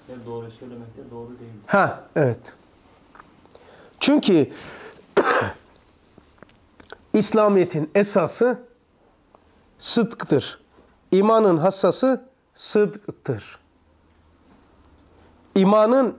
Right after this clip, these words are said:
Speaker 2: şey, İslamiyet'in esası ve imanın hassası sıdk.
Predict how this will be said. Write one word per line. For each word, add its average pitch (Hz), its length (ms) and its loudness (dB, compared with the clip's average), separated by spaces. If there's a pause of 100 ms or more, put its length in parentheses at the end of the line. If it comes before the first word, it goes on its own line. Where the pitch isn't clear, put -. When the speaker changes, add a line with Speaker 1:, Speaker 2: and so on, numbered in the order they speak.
Speaker 2:
şey, 196 220 2
İslamiyet'in 226 720 0
esası 214 680 0 (760)
ve 202 200 4
imanın 214 480 2
hassası 175 760 -2 (600)
sıdk. - 560 -4